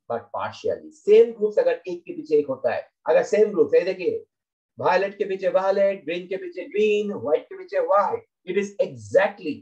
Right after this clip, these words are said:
fully eclipsed structure। It is exactly, it is exactly fully eclipsed structure।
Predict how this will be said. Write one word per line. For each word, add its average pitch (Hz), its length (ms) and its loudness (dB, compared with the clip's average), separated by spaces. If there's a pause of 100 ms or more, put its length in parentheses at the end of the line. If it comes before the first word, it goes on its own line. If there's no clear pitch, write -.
(480)
fully 180 540 -6 (220)
eclipsed 156 520 0
structure। - 600 -2 (300)
It 185 140 2
is 196 300 -2
exactly, 170 600 -4 (300)
it 175 100 -6
is 190 340 0
exactly 185 560 -4 (480)
fully 175 500 -8 (180)
eclipsed 151 480 0
structure। - 540 -2